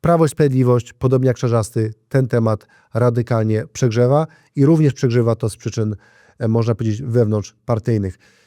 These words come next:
E, Prawo i Sprawiedliwość posługuje się taką narracją, że przecież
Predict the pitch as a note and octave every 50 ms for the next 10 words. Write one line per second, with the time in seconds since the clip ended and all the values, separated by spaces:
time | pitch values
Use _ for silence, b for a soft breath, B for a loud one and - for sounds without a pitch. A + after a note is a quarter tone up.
0 | b b b b C3+ C3+ C3+ C3+ A#2+ - _ - B3 D4+ E4+ A3 - G#3+ F#3+ G#3
1 | G3+ D#3+ - F#3 - - C#3+ D3 F#3 F#3 D3 - D#3+ - D#3+ D3 C#3+ C3+ B2+ C3+
2 | D3+ - - D#3 C3+ B2 A2+ G#2+ A2 C3 C#3+ C#3+ C3+ - - C#3 B2 - C#3 A#2
3 | -